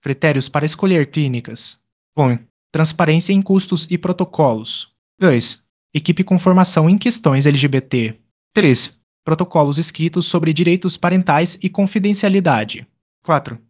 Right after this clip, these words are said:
relatos de pacientes L G B T e disponibilidade de suporte psicológico e legal.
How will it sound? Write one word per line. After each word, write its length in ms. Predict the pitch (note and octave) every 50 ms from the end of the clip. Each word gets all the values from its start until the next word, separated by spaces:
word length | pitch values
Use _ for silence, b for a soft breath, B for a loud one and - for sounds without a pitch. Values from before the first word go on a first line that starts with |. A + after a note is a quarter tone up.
| _ _ _ _ _ -
relatos 420 | D3 C#3 C#3+ E3+ F3+ - F3 D3+
de 140 | B2 C#3+ C#3
pacientes 540 | - E3+ E3+ - - E3 E3 - F#3+ E3 E3+
L 120 | F3 F3
G 120 | E3 F3+
B 100 | D3+ E3+
T 340 | D#3+ E3+ - D#3+ E3+ E3+ F3 -
e 80 | F3+ F3
disponibilidade 840 | F3 F#3 - - A#3 G3 E3+ E3 E3+ F3+ F3 D3 D3 D3+ D#3 E3
de 100 | D3 D#3+
suporte 480 | D#3 - F3 D#3 - D#3+ E3 E3 - G3
psicológico 800 | - - G3 G3 - G3 C#3+ B2+ C3+ D3+ D#3 F3+ - - - -
e 80 | F3
legal. 520 | E3 D#3+ D3+ C#3+ C#3+ B2 G#2+ G#2 A2 -